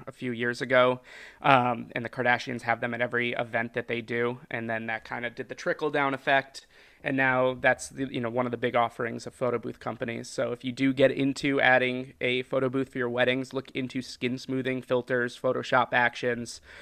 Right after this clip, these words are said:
or software that has it built in, because that's an easy, you know, two to three hundred dollar upsell, and it's just a click of a button in software.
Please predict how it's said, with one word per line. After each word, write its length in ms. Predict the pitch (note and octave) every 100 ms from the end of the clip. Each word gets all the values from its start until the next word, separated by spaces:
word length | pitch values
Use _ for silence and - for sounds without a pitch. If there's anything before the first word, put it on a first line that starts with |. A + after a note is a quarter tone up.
| -
or 80 | C#3+
software 460 | - C3+ A#2+ C#3+ B2+
that 100 | A#2+
has 200 | B2 A#2+
it 100 | A2+
built 220 | B2 -
in, 260 | B2 A#2+ A#2+
because 360 | - - A#2 -
that's 200 | C3 -
an 120 | B2+
easy, 520 | C#3 B2+ B2+ B2 B2 - _ - -
you 100 | C#3+
know, 120 | C3 A#2
two 200 | - C3+
to 80 |
three 220 | B2 C#3+ B2+
hundred 220 | B2+ B2
dollar 280 | B2+ B2 A#2+
upsell, 640 | A#2+ - - A#2 A#2 -
and 120 | A#2+
it's 100 | A2+
just 220 | - B2+ B2
a 40 |
click 300 | - C#3+ -
of 80 | A#2+
a 60 |
button 340 | A2+ C3 B2 A2+
in 120 | A#2
software. 580 | - A#2 A#2 A2+ A#2